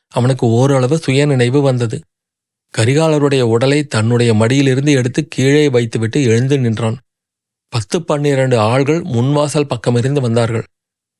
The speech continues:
அவர்களில் இருவர் தீவர்த்தி பிடித்துக் கொண்டிருந்தார்கள். மற்றும் சிலர் வேல் ஏந்தி கொண்டு வந்தார்கள். எல்லாருக்கும் முன்னால் கந்தமாறனும்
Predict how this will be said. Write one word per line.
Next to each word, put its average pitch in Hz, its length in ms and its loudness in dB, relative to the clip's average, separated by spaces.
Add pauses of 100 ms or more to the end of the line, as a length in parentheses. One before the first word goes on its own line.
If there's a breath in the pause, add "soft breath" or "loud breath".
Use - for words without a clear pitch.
(180)
அவர்களில் 143 500 2
இருவர் 143 400 0
தீவர்த்தி 156 460 0
பிடித்துக் 139 340 -2
கொண்டிருந்தார்கள். 120 680 -2 (760)
மற்றும் 123 400 0
சிலர் 160 340 0
வேல் 127 340 2
ஏந்தி 156 240 0
கொண்டு 139 240 0
வந்தார்கள். 123 460 -2 (720)
எல்லாருக்கும் 139 640 0
முன்னால் 160 340 0
கந்தமாறனும் 151 760 -2